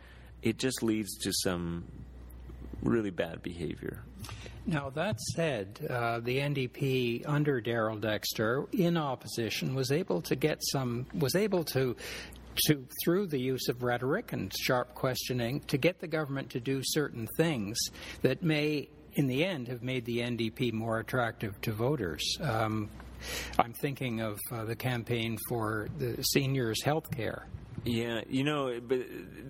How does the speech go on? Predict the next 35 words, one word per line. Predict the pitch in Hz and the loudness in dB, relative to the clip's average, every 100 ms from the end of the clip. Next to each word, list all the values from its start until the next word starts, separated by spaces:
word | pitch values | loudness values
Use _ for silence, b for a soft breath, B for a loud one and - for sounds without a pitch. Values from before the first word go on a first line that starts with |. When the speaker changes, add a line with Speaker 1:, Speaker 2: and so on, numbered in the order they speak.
| - | -4
Speaker 1:
the | 131 127 | 0 2
thing | 190 196 | 2 2
is | 151 107 - | 2 0 0
about | 110 110 98 | 2 2 2
that | 98 - | 0 0
campaign | 104 98 - 107 104 101 | -2 -2 -2 0 0 0
is | 87 | 0
it | 95 101 | -2 0
really, | 104 113 123 117 107 - | 2 2 2 0 -2 0
um, | 92 90 87 90 - | 0 0 -2 -4 -4
struck | - - 104 - | -2 2 2 0
a | |
chord | - - 98 98 | -6 0 2 2
with | 107 - | -2 -2
people. | 87 - 85 | -2 0 0
But | - 101 - B B B - | 2 2 0 B B B -4
that | 107 143 - - | 0 0 0 -8
campaign | - 139 113 - 120 117 110 95 | -4 -2 -4 -2 -2 0 0 0
would | 92 95 | 2 2
have, | 95 85 - - 92 | 0 -4 -14 -4 0
uh, | 87 76 - - - - - - | 0 0 -4 -4 -8 -6 -6 0
unfolded | 107 113 - 113 107 110 107 101 92 - - - | 2 2 0 0 2 2 2 0 -2 -8 -14 -2
just | 101 110 - | 2 2 2
as | 120 | -4
it | 113 - | -4 0
did | 104 95 | 2 2
and | 95 | 0
would | 92 90 | 0 -2
have | 85 | -2
been | 92 | -2
just | 98 - | 0 0
successful | - 107 - 110 107 - 104 - | -2 -2 2 2 0 -4 -4 -2
as | 98 92 | -2 -2
it | 92 | -2
was | 95 107 95 - - - | 0 0 0 -6 -6 -8